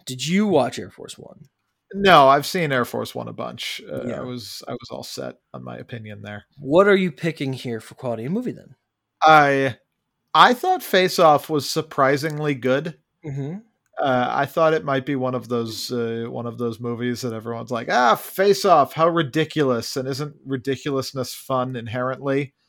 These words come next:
Speaker 2: And I might just be like, "No, it isn't." Uh,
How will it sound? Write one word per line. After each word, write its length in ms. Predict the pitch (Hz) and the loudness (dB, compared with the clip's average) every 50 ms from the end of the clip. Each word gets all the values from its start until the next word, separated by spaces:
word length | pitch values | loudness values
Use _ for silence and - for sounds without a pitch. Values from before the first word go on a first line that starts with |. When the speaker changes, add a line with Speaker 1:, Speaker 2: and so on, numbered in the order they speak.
| _ _ _ _ _ _ _ _ _ - | _ _ _ _ _ _ _ _ _ -10
Speaker 2:
And 200 | 131 127 120 123 | -8 -8 -8 -6
I 160 | 127 127 123 120 | -4 -4 -4 -4
might 280 | 123 127 123 123 123 | -4 -4 -4 -4 -4
just 220 | - 127 120 - - | -6 -10 -10 -8 -6
be 100 | 131 127 | -6 -6
like, 240 | 123 120 113 107 107 110 | -6 -6 -8 -10 -10 -12
"No, 340 | 117 113 117 117 117 120 | -10 -8 -6 -4 -2 -2
it 80 | 123 113 | -2 -2
isn't." 320 | 120 123 123 151 160 170 _ _ _ _ _ _ _ _ _ _ _ _ _ - | -2 -2 -2 -4 -6 -6 _ _ _ _ _ _ _ _ _ _ _ _ _ -2
Uh, 460 | 139 139 135 127 123 117 117 113 110 | 2 2 4 4 2 2 0 -2 -4